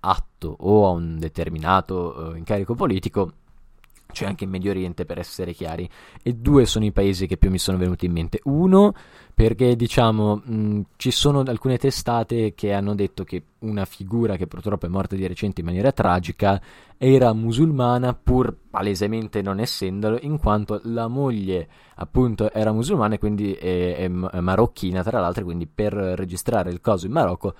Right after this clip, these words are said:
si è convertito all'Islam. Ora, sì, d-, io diciamo che inizio a vederci qualche affinità con questo. In più, molto <laughs> interessante che proprio nella terra degli avi di questo Carlos Menem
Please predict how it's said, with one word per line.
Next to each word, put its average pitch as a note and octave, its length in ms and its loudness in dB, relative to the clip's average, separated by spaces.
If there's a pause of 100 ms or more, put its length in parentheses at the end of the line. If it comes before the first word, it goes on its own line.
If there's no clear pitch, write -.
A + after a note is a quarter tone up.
(140)
si - 180 -4
è B2 60 2
convertito G#2 480 -4
all'Islam. D#2 520 -8 (520)
Ora, E2+ 400 -2
sì, E2 260 -12 (420)
d-, G#2 240 -6
io A#2 340 2
diciamo G#2 340 -4
che G2+ 220 -2
inizio F#2 440 -4
a - 20 -4
vederci F2 580 -4
qualche F2 240 -6
affinità F2 400 -4
con E2+ 200 -10
questo. - 320 -12
In G#3 160 -6
più, G#2+ 240 -2 (380)
molto B2 280 -4
<laughs> - 40 -6
interessante A#2+ 640 -4
che F#2 120 -4
proprio A2 280 -4
nella F#2+ 200 -2
terra A#2 460 2 (280)
degli G2 380 2
avi F#2+ 320 6
di E2 100 -2
questo G2 260 -2
Carlos A2+ 400 -2
Menem G#2 640 2